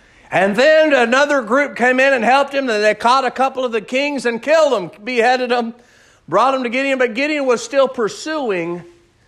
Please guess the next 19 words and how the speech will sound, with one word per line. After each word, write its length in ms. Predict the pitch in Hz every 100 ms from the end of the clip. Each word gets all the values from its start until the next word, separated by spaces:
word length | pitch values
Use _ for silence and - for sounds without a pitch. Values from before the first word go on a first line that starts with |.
| _ _ _
the 120 | 185
Midianite 560 | 196 202 196 190 175 175
army. 360 | 185 180 117 - _ _ _ _ _ _ _ _ _ _ _ _ _ _
So, 540 | - 285 262 214 185
so 300 | - 285 262
here 280 | 302 339 320
we 100 | 262
are. 380 | 285 320 254 226
It, 80 |
it 240 | 220 226 220
took 240 | 294 247
place 560 | - 294 294 226 - - -
at, 200 | 220 175
at 380 | 190 208 185
dark 400 | 185 269 311 311
time 540 | - 214 196 220 254 233 _ _ _ _ _ _ _ _ _ _
because 360 | 190 - 226 175
the 80 |
lights 540 | 190 196 220 190 -